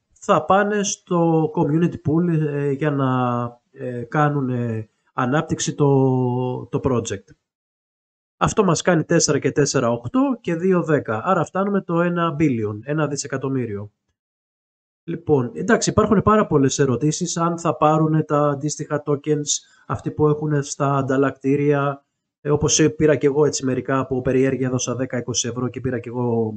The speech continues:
μερικά Luna. Είναι, εκφράζονται εδώ πολλές, ε, απορίες, ε, πώς θα γίνει η διανομή, ε, ποια, ποια, ποια θα είναι το μέλλον, ε, του project, αν θα πρέπει να εμπιστευτούμε ξανά το project,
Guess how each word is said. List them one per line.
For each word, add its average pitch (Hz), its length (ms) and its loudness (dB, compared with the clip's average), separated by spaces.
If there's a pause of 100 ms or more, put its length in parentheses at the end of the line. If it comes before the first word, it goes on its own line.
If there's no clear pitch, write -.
(140)
μερικά 113 580 -6
Luna. 226 320 0 (480)
Είναι, 190 400 2
εκφράζονται 151 600 2
εδώ 139 180 2
πολλές, 156 400 2
ε, 127 200 4
απορίες, 147 800 2
ε, 175 100 -4
πώς 180 200 -4
θα 151 100 0
γίνει 139 240 0
η - 20 -2
διανομή, 180 960 -4 (360)
ε, 147 480 2
ποια, 160 480 -2
ποια, 160 440 -2 (120)
ποια 175 180 0
θα 156 180 4
είναι 156 140 4
το 139 140 -2
μέλλον, 135 420 2
ε, 117 280 -4 (260)
του - 220 -6
project, 151 460 0
αν 160 120 -8
θα 160 120 -6
πρέπει 151 240 -4
να 143 60 -2
εμπιστευτούμε 131 460 -6
ξανά 123 340 -6
το 104 420 -6
project, 120 320 -2